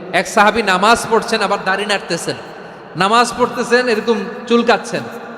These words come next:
এ দৃশ্য দেখে বিশ্বনবী বললেন, "ইন খাশাআত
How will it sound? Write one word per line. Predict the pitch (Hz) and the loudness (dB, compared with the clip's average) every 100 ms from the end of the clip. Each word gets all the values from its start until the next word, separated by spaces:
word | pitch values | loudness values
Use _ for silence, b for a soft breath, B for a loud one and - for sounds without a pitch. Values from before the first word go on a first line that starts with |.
| - - | -16 -2
এ | 180 | 0
দৃশ্য | 185 226 - 220 | 2 2 2 2
দেখে | 208 202 | 2 2
বিশ্বনবী | 196 - 196 190 | 0 0 2 4
বললেন, | 170 180 170 190 | 4 4 2 2
"ইন | 185 | 0
খাশাআত | 175 269 - 233 185 | 2 0 2 4 2